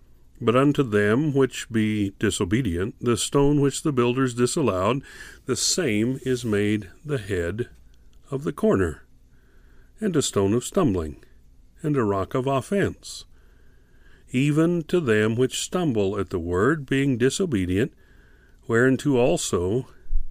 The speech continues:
they were appointed. Now,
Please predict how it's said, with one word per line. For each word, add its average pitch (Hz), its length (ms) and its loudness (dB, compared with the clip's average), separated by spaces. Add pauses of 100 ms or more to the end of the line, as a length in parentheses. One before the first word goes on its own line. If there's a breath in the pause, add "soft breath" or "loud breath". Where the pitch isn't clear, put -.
(180)
they 113 200 0
were 92 520 -2 (520)
appointed. 151 560 -2 (1700 soft breath)
Now, 156 340 6